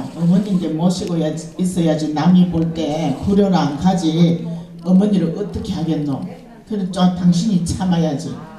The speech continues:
네, 그러면서 싸우는 거예요. 그러니까 늘 그렇게 가정이 불화가 있다가 이제 생각해낸 게 "여보, 그러면 어머니를 저 가까운 데 어디다가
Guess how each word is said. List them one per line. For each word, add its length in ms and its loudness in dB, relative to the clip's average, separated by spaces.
네, 260 -2
그러면서 520 2
싸우는 520 2
거예요. 280 -6
그러니까 640 0
늘 480 4
그렇게 580 -2
가정이 520 0
불화가 420 2
있다가 540 -6
이제 540 -2
생각해낸 840 0
게 240 -4
"여보, 360 0
그러면 520 0
어머니를 680 2
저 280 -4
가까운 560 -2
데 220 -4
어디다가 460 -4